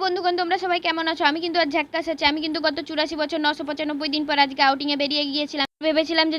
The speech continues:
জন্মের কেনাকাটি আর জন্মের খাওয়া দাওয়া সেরেই ফিরবো। বাস থেকে নেমেই কিন্তু আমি সোজা চলে এসেছিলাম শপিং মলে। দেখছিলাম যে আমার যোগ্যতম কোনো জামা পাওয়া যায় কিনা।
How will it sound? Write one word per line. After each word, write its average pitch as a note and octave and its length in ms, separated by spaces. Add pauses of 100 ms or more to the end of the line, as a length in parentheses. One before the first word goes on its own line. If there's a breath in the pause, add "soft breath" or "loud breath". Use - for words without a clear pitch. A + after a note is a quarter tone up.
জন্মের D4 340
কেনাকাটি D4 460
আর C#4 100
জন্মের C#4 300
খাওয়া C4 220
দাওয়া B3+ 180
সেরেই C4 300
ফিরবো। G#3+ 240 (540)
বাস C#4+ 280
থেকে F#4 220
নেমেই F4+ 240
কিন্তু F#4 200
আমি F4 140
সোজা E4+ 240
চলে E4 220
এসেছিলাম E4 440
শপিং D4+ 280
মলে। D#4+ 160 (120)
দেখছিলাম D4+ 400
যে D4+ 120
আমার C#4+ 200
যোগ্যতম C#4+ 320 (100)
কোনো D4 200
জামা C4+ 240
পাওয়া C4 200
যায় C4 180
কিনা। B3 140